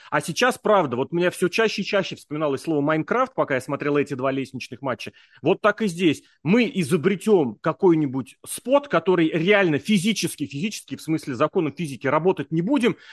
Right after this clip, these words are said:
но мы будем его делать. Причём будем пихать, пихать каждый раз по-новому. И, блин, ну я не понимаю этого, правда. Зачем?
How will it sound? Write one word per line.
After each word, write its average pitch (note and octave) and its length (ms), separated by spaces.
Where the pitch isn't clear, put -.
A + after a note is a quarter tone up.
но A3 140
мы A3 120
будем F#3+ 360
его F3 240
делать. C3 400
Причём E3+ 280
будем E3+ 280
пихать, G3+ 500
пихать F#3+ 400
каждый D3+ 320
раз D#3+ 220
по-новому. F#3 600
И, E3 100
блин, D#3+ 380
ну D3+ 80
я G#3 200
не A3 100
понимаю E3 480
этого, A2 160
правда. A2+ 320
Зачем? A3+ 640